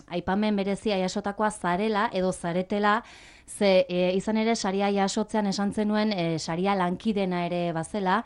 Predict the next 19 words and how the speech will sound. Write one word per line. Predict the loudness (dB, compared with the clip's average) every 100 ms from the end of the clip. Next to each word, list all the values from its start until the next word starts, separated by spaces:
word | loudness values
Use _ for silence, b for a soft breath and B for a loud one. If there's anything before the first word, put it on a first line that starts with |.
| B B B
izan | -6 -2
ere | 0 2
lantalde | 2 0 0 0 2
handia | 2 2 2 2 4
behar | 2 0
delako | -2 -4 -2 0
honetan | 0 -4 -4
aritzeko. | -4 -6 -6 -4 0 0 0 B B
Eh, | -2
nolako | 2 0 0
azpiegitura | -2 -2 -4 -2 -2 -2 -4 -4 -2
teknikoa | 2 4 2 2 4 4
eta | 2
humanoa | 2 2 2 2 0
eskatzen | -2 -6 -4 -2
du | 0 0
gaur | 0 0
egun | -2 -2
animazioak? | -2 -2 -6 -8 -10 -12